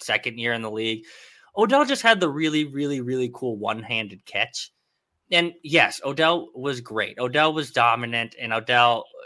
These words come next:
deserved all the credit he got. But a lot of his rise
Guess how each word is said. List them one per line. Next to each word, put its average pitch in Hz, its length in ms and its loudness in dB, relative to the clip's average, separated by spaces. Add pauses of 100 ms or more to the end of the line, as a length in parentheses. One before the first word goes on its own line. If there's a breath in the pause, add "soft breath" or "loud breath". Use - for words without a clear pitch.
(120)
deserved 139 440 0
all 131 260 4
the 131 100 -4
credit 120 320 -4
he 113 120 -18
got. 117 340 -2
But - 100 -20 (240)
a 143 100 -4
lot 160 440 6
of 156 100 0
his 147 220 -4
rise 123 500 2